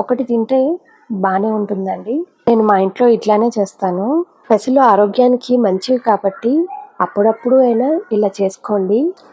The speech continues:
హోటల్ స్టైల్‌లో పెసర పునుకులు వీడియో కూడా నా ఛానల్లో పెట్టానండి. ఎవరైనా కనుక చూడకపోతే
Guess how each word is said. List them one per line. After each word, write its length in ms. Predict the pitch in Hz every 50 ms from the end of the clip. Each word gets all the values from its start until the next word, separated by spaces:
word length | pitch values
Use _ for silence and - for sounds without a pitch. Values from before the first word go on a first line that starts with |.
| - - -
హోటల్ 280 | 226 220 - 254 269 262 -
స్టైల్‌లో 400 | - - 262 254 254 240 247 269 269 - -
పెసర 260 | 202 180 - - - -
పునుకులు 340 | - 269 254 247 - 240 247 226 226
వీడియో 220 | 214 185 214 220 220 -
కూడా 220 | 214 202 233 262 294 320 330 302 294 254 202
నా 60 | 208 196 -
ఛానల్లో 400 | 196 190 185 196 202 208 226 220 - 202
పెట్టానండి. 540 | 185 - 190 190 185 185 185 185 196 262 302 359 - - 214
ఎవరైనా 340 | 196 190 196 196 202 208 202 - 202
కనుక 200 | 190 190 - 240 247 240
చూడకపోతే 640 | - 208 190 196 196 - - - 208 196 - - 302